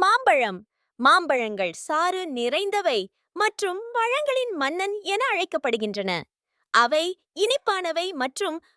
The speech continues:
வெப்பமண்டல பழங்கள். இது அன்னாசி.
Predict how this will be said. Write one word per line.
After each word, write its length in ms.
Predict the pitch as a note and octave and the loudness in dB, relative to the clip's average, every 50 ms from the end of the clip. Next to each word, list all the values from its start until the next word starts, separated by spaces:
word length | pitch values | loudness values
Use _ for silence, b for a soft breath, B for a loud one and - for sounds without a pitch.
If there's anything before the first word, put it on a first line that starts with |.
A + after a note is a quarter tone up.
| _ _ - | _ _ -2
வெப்பமண்டல 800 | A3 D4 F#4 - _ - A4+ G#4+ F4+ D4 C#4 D#4+ - F4+ D#4+ D#4+ - - | 0 2 2 2 _ -2 -2 0 0 -2 -2 0 0 0 0 0 -2 0
பழங்கள். 480 | - A3 A3 G#3 G#3 G3+ G3 F3+ D#3+ D3 - _ _ _ _ _ _ G#3+ | 0 0 0 0 0 0 0 0 0 -2 -6 _ _ _ _ _ _ -4
இது 220 | A3 A3 F#4+ A4 A4 G4+ | -2 0 2 4 4 4
அன்னாசி. 460 | F#4 G4+ A#4 B4+ A#4+ - A4 G4 | 4 4 4 4 4 2 0 0